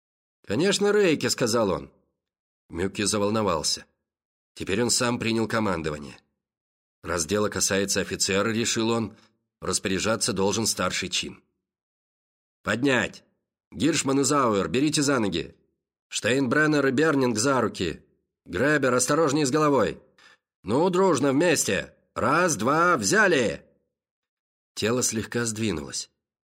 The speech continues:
«Еще, взяли! Раз, два, взяли!» Труп сдвинулся еще немного. Из снежной ямы, когда туда хлынул воздух,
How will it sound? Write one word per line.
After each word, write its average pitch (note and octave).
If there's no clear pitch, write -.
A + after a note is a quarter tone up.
«Еще, C#3
взяли! B2+
Раз, C#3
два, D#3
взяли!» C3+
Труп G#2
сдвинулся G2+
еще G2
немного. G#2
Из F2+
снежной G2
ямы, G2+
когда F2+
туда G#2
хлынул G2
воздух, G2